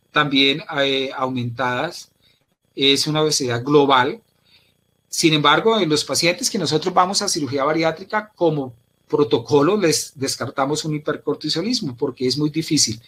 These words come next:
Siempre, eh, hay que pensar en esa opción. Bueno, esto se acompaña además, pues, de obesidad central, de diabetes mellitus, de dislipidemia, de predominio de hipertrigliceridemia,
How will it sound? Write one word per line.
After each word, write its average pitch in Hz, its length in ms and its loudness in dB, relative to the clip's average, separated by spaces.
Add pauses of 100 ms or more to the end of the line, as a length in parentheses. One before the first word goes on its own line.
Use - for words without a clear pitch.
(580)
Siempre, 185 720 2
eh, 143 380 4
hay 143 180 0
que 165 120 -2
pensar 156 420 -4
en 127 320 -4
esa 120 220 -4
opción. 120 360 -4 (1700)
Bueno, 151 440 6
esto 175 260 2
se 277 140 4
acompaña 208 800 2
además, 127 520 -2
pues, 185 180 -4
de 151 120 4
obesidad 131 440 0
central, 160 680 0
de 151 120 4
diabetes 123 500 0
mellitus, 156 520 -6
de 135 140 -8
dislipidemia, 131 720 0
de 135 140 0
predominio 131 840 -2
de 135 280 -4
hipertrigliceridemia, 175 1700 0